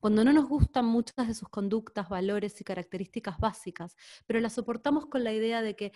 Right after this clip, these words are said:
si tan solo fuéramos lo suficientemente atractivas y cariñosas, él querría cambiar por nosotras, estamos amando demasiado. Cuando nuestra relación perjudica nuestro bienestar emocional e incluso quizá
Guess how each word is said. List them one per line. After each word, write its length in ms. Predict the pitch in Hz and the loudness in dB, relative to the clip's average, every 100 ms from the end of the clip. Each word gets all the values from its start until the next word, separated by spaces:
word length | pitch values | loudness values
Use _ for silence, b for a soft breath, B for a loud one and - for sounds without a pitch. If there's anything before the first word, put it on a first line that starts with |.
| B | B
si 140 | B 220 | B -4
tan 200 | 240 233 | -2 -2
solo 280 | - 302 311 | 0 0 0
fuéramos 420 | - 254 240 202 | -2 0 0 0
lo 80 | 220 | -4
suficientemente 800 | 214 - - 302 302 254 247 262 | -8 -10 -4 -2 0 0 0 -2
atractivas 680 | 254 202 _ 233 233 220 | -4 -8 _ -4 -2 -4
y 40 | - | -8
cariñosas, 680 | 196 190 202 226 226 220 - | -6 -4 -2 -2 -4 -8 -4
él 160 | 277 | -4
querría 380 | - 254 240 220 | 0 0 2 0
cambiar 360 | 196 180 180 175 | 0 -4 -4 -6
por 140 | 185 | -6
nosotras, 720 | 175 156 - 175 - 170 - _ _ _ _ | -8 -8 -8 -10 -10 -16 -18 _ _ _ _
estamos 400 | - - 220 220 | -16 -2 0 0
amando 300 | 196 180 175 | -2 -4 -2
demasiado. 480 | 175 165 147 170 156 160 _ _ _ B B B | -4 -6 -10 -10 -10 -14 _ _ _ B B B
Cuando 220 | 202 202 | 0 2
nuestra 280 | 208 - 226 | 2 0 -6
relación 440 | 202 208 - 254 254 | -4 -4 -2 0 0
perjudica 520 | 269 - 208 208 214 | -2 -2 -4 -2 -4
nuestro 280 | 202 - 185 | -6 -6 -8
bienestar 380 | 180 165 208 | -6 -6 -6
emocional 640 | 196 190 - 185 180 170 - | -6 -6 -6 -6 -4 -4 -6
e 60 | 214 | -6
incluso 540 | 185 185 247 277 285 | -6 -2 0 0 -2
quizá 480 | 269 190 - 185 165 | -8 -8 -10 -10 -10